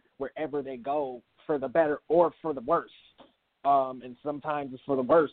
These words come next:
and that made Iron Ma-, that motivated Iron Man to say, "Well, we do need to be contained." It kind of, it was almost a little bit humbling,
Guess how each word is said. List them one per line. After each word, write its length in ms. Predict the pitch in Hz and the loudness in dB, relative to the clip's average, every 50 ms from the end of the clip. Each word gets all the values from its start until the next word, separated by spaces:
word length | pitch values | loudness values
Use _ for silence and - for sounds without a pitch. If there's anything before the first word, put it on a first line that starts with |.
| - 127 | -6 -14
and 220 | 127 131 131 123 - _ _ _ _ _ _ _ - _ _ | -14 -12 -14 -16 -16 _ _ _ _ _ _ _ -20 _ _
that 280 | 120 113 127 - 170 143 | -2 2 4 4 4 4
made 240 | 147 151 151 143 - | 4 6 6 6 6
Iron 420 | 131 143 160 160 147 147 147 151 | 6 6 6 4 2 -4 -6 -8
Ma-, 40 | 143 - | -8 -2
that 200 | 147 147 180 - | 0 0 2 2
motivated 500 | 165 170 190 190 165 170 180 175 160 156 - 123 143 | 2 0 0 0 -2 -4 -6 -6 -6 -8 -12 -10 -10
Iron 240 | 165 170 165 160 156 | -10 -8 -8 -10 -10
Man 200 | 151 151 147 147 | -12 -14 -14 -16
to 80 | 135 _ | -16 _
say, 240 | - 151 143 143 139 131 | -4 -2 -2 -2 -4 -6
"Well, 160 | 135 131 127 | -6 -8 -6
we 180 | 127 135 139 143 | -8 -10 -10 -2
do 220 | 131 175 208 220 | 2 2 4 4
need 160 | 202 175 160 | 2 0 -2
to 80 | 147 143 | 0 0
be 120 | 156 151 | -2 -2
contained." 480 | 147 - 135 - - 160 165 165 156 135 | -2 -6 -14 -6 -2 0 2 2 2 2
It 120 | 147 - | 0 -2
kind 240 | - 190 220 233 240 | 2 4 4 4 4
of, 80 | 214 - _ _ _ _ - | 2 0 _ _ _ _ 2
it 80 | 208 | 2
was 80 | 226 226 | 4 4
almost 300 | 262 269 269 262 254 - | 4 2 2 -2 -4 -4
a 40 | 254 | 0
little 180 | 247 247 247 202 | 0 0 0 0
bit 160 | 196 170 - - - - | -2 -6 -6 -8 -18 -14
humbling, 640 | 151 147 165 170 196 214 220 240 247 262 262 262 | -12 -12 -10 -8 -8 -8 -8 -8 -10 -10 -12 -14